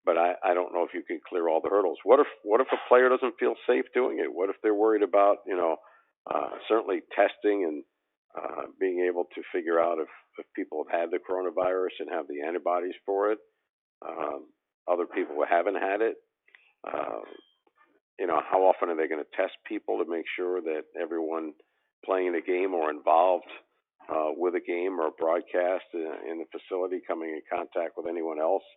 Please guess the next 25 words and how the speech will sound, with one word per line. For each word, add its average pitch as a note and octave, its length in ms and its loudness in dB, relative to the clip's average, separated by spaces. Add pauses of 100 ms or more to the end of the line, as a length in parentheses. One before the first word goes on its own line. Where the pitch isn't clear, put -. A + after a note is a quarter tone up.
(520)
is F2 200 -6
not D#2+ 340 0 (400)
asymptomatic, F2+ 960 -2 (380)
you F2 160 -4
know, D#2 240 -6 (160)
hasn't E2 360 -8
had E2 200 0 (100)
the D#2+ 100 -14
virus E2+ 360 0 (140)
symptoms, A2+ 440 -4 (100)
but D2 140 -10 (500)
could - 140 -6
be - 200 -8
carrying F#2+ 300 0
the F#2+ 60 0
virus? G#2 460 4
I F#2 140 0
think G#2 200 2
there's F#2 220 -2
still F#2 320 4 (1800)
a A2+ 40 10
lot B2 240 12
of B2+ 80 10
unanswered B2 540 4
questions F2 540 4